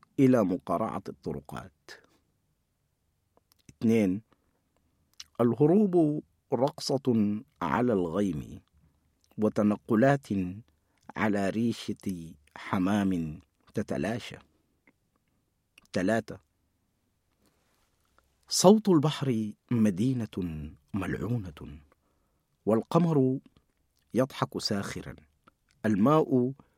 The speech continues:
وحده يعرف سر الغرق، والموج يحترف الارتجال. أربعة.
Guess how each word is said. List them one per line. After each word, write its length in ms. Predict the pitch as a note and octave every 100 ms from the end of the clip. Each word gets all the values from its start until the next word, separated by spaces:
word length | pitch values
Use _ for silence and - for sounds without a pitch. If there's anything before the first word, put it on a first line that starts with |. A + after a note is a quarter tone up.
| _ _ _ _ _
وحده 800 | G2 C#3 - G#2 G#2 F2 D2+ E2 _
يعرف 480 | G#2 G#2 G#2 F#2+ - D#2+ D2+ - _ _
سر 420 | - - B2 G#2+
الغرق، 600 | D#2+ D2 F2+ C#2+ - - _ _ _ _ _ _ -
والموج 840 | A2+ A2+ C3+ F3+ D#3 C3+ A#2+ A#2 - -
يحترف 640 | A2+ - - C3 B2+ -
الارتجال. 880 | F2 - G#2 - D#2 D#2 G2 E2+ D2+ _ _ - _ _ _ _ _ _ _ _ _ - -
أربعة. 380 | B2+ A#2 E2+